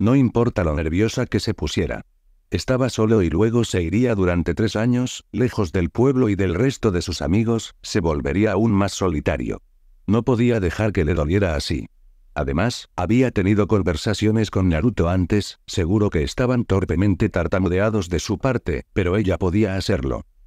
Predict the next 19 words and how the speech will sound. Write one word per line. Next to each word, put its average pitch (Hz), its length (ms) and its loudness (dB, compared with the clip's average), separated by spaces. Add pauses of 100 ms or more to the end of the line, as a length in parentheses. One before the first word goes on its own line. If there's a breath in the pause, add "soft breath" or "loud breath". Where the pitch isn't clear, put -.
(260)
Ella 107 240 2
estaba 101 380 0
tratando 101 540 0
de 80 100 0
cambiarse 95 640 0
a 87 60 0
sí 98 160 0
misma 113 340 0
después 104 400 0
de 135 140 0
todo, 101 420 0
y 92 100 -2
Naruto 107 380 0
había 123 240 2
sido 113 300 0
su 113 120 -4
catalizador 92 760 0
e - 20 4
inspiración, 95 720 0